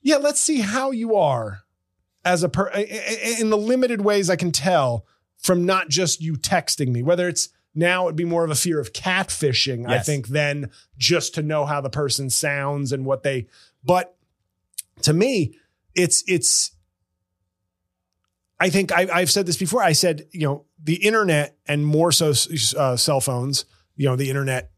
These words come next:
Speaker 1: you know, is like the backbone of the, of the, of the smartphone, but everything, it caters to people's worst. You can delete. I remember when I discovered inadvertently,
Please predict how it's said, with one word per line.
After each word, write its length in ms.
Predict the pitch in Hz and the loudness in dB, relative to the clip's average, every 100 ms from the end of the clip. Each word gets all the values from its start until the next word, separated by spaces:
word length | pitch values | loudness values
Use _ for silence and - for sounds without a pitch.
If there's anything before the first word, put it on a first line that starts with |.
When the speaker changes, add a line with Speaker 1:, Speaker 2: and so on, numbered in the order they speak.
| _ | _
Speaker 1:
you 120 | 147 | 0
know, 200 | 113 110 | 0 -2
is 180 | - 120 | -2 -2
like 180 | 127 113 | -2 -2
the 100 | 123 | -6
backbone 720 | 104 143 151 - 127 117 117 | 0 0 0 0 0 0 -2
of 220 | 117 110 107 | -2 -4 -2
the, 100 | 120 | -4
of 240 | 120 113 | -4 -4
the, 380 | 117 110 107 - | -4 -4 -6 -6
of 200 | 120 110 | -6 -6
the 340 | 113 107 104 104 - _ - - _ | -6 -4 -6 -8 -14 _ -16 -16 _
smartphone, 500 | - 160 180 135 110 - - _ _ _ | 2 4 4 2 -2 -6 -18 _ _ _
but 260 | 180 - _ | -2 -2 _
everything, 960 | 202 220 226 240 - 190 143 113 104 - _ _ _ _ _ _ _ _ _ _ _ _ _ _ _ _ _ _ _ - | -2 -2 -2 -4 0 0 0 -2 -6 -12 _ _ _ _ _ _ _ _ _ _ _ _ _ _ _ _ _ _ _ -4
it 160 | 170 | -2
caters 460 | - 214 220 208 180 | 2 2 2 2 0
to 80 | 156 | 0
people's 460 | 196 180 170 127 107 | -2 0 0 0 0
worst. 680 | 131 160 117 - - - - _ _ _ | 2 2 2 0 0 -2 -12 _ _ _
You 220 | 160 240 | 4 4
can 200 | - 247 | 2 0
delete. 340 | 220 226 226 | 0 0 0
I 80 | 190 | 2
remember 280 | 254 277 254 | 2 2 2
when 100 | 226 | 2
I 100 | 196 | 2
discovered 880 | 160 143 - - 156 156 233 233 190 - _ _ - | 2 2 0 0 0 2 -2 -4 -12 -16 _ _ 0
inadvertently, 960 | 185 175 120 170 185 127 107 98 - | 2 4 4 2 0 -6 -6 -6 -10